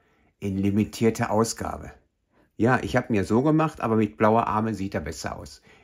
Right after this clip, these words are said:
Ist meine Meinung. Ihr könnt mir natürlich eure Meinung schreiben. Aber nichtsdestotrotz,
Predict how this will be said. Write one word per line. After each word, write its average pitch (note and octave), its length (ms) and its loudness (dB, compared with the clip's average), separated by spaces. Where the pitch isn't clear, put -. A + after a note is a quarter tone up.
Ist - 180 -12
meine F#2 280 2
Meinung. D2+ 320 -4
Ihr G#2+ 180 -6
könnt G2+ 240 -6
mir G2 80 -10
natürlich F#2 440 -8
eure F#2+ 280 0
Meinung D#2 320 -6
schreiben. - 420 -14
Aber G#2+ 240 4
nichtsdestotrotz, A#2 760 2